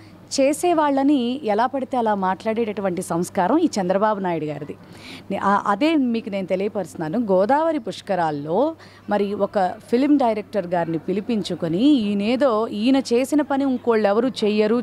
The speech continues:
చెయ్యబోరు అన్నట్టుగా, మరి ఇప్పుడు నువ్వు ముఖ్యమంత్రివి, ముఖ్యమంత్రి స్థాయిలో ఉండాలా. ప్రజల్లోకి వెళ్ళడం అక్కడ చాలా క్రిటికల్‌గా పొజిషన్ ఉంది అనుకున్నప్పుడు, ఆ ఘాట్లోంచి వెళ్లకుండా వేరే ఘాట్లోకి వెళ్ళి నువ్వు షూట్ చేసుకోవాలి లెక్క ప్రకారం అయితే.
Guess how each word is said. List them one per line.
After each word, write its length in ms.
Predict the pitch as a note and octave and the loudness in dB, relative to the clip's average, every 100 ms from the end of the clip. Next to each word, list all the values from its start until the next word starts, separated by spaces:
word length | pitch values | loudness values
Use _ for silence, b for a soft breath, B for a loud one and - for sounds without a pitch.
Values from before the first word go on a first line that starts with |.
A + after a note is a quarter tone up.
| A3 | -2
చెయ్యబోరు 540 | G3+ A3 F3+ F#3+ A3+ | -2 -2 0 0 2
అన్నట్టుగా, 800 | C4 F#3 E3+ E3+ - D3+ D#3+ B3 - B B B G#3+ | 2 0 -4 -10 -8 -2 0 0 -2 B B B 0
మరి 440 | G#3+ G3+ F#3+ F3+ - - - - | 2 2 0 -4 -8 -18 -14 -4
ఇప్పుడు 200 | A3+ B3 | 0 2
నువ్వు 240 | A#3+ F#3 | 2 0
ముఖ్యమంత్రివి, 600 | E3+ - A#3+ A#3 F#3 F#3+ | -4 0 0 0 -2 -4
ముఖ్యమంత్రి 540 | A#3 F3+ G#3+ F#3+ F#3 F3+ | -4 -4 -6 -6 -4 -6
స్థాయిలో 440 | - D#3+ D#3 G#3+ | -4 -2 0 0
ఉండాలా. 360 | F#3+ D#3+ D#3 - - - | 0 -2 -2 -4 -8 -2
ప్రజల్లోకి 580 | F#3 F#3 C4+ C#4+ C#4 A#3+ | 0 2 2 2 0 -2
వెళ్ళడం 260 | G#3 A3 | -4 -2
అక్కడ 240 | A#3 G#3 G3+ G3 | -2 -4 -4 -4
చాలా 120 | G3 | -4
క్రిటికల్‌గా 540 | - F#3+ A#3+ C4 C4+ | -6 -6 -2 -2 0
పొజిషన్ 440 | C4 G3+ G3 A#3 G#3 | -2 -2 -4 -2 -2
ఉంది 280 | F#3 G3+ | 0 0
అనుకున్నప్పుడు, 760 | F3 E3 - F#3+ D#3+ - F3+ F4+ B B B - | 0 -2 -4 -4 -4 -6 -8 -10 B B B 0
ఆ 140 | G3 | 2
ఘాట్లోంచి 580 | A#3+ A#3+ D4 D4+ D#4 C#4 | 2 0 0 0 0 2
వెళ్లకుండా 460 | A#3 A3+ A3+ A#3 C#4 | 2 0 -2 0 2
వేరే 320 | A3+ C4+ D#4 | 4 4 2
ఘాట్లోకి 480 | C4 B3+ B3+ A#3+ A#3 | 0 -4 -2 -4 -2
వెళ్ళి 220 | A#3 D4+ | 0 2
నువ్వు 120 | C#4 | 2
షూట్ 380 | - A#3 A3+ - | 0 -6 -4 -2
చేసుకోవాలి 420 | F3 - E3+ D#3 | -4 -2 -2 0
లెక్క 180 | D#3+ F#3 | -2 -2
ప్రకారం 460 | G3 F3+ E3 D3+ D3+ | -4 -2 -4 -4 -6
అయితే. 340 | D3+ F#3 | -6 -8